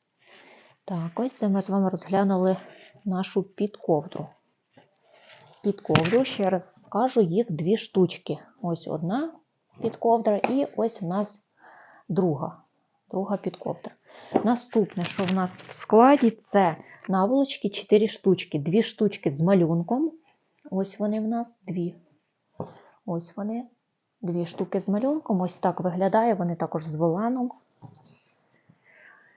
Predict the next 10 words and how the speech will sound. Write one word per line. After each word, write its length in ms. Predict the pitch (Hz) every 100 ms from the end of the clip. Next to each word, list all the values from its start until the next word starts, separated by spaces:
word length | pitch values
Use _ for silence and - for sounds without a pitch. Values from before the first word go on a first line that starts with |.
| _ _ _ _ _ _
Ось 220 | 214 -
так 260 | - 214 196
вони 200 | 190 190
виглядають. 880 | 185 170 175 185 240 311 320 - -
Тут 200 | 220 180
в 120 | 180
нас 300 | 180 170 -
квіти, 460 | 185 165 170 175
також 440 | 269 262 254 220 208
ось 220 | 196 -